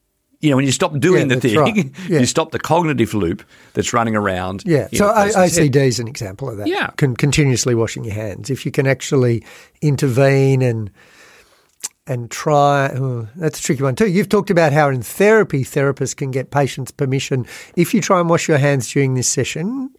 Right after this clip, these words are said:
Speaker 2: uh, do you give me permission to, to try and stop you, to stand between you and the basin?
Speaker 1: And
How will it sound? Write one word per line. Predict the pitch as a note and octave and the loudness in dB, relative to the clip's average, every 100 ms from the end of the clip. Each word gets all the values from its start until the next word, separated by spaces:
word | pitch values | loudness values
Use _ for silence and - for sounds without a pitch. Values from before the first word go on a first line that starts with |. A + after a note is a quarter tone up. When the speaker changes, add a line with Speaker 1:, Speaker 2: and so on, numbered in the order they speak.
| _ | _
Speaker 2:
uh, | - D3 | -2 0
do | C3 | 2
you | D3 | 2
give | C#3 C#3 | 2 0
me | C3+ | 0
permission | C3 C3 - C3 A#2+ | -2 -4 -2 -4 -4
to, | D3 B2+ A#2 - - - - | 0 0 0 -6 -20 -20 -10
to | - B2 - A#3 | -4 -4 -4 -8
try | - C3+ | -2 0
and | A#2+ | 0
stop | - A#3+ - | 0 0 0
you, | B2 | -4
to | A2 | -4
stand | B2+ - C3+ B2+ C3 | -4 0 0 0 -4
between | - C3 C#3+ C3 | -4 -4 -2 0
you | B2+ | 0
and | B2 A#2 | -2 -4
the | |
basin? | A#2 A#2+ - - - | -4 -6 -8 -18 -18
Speaker 1:
And | B2 | -12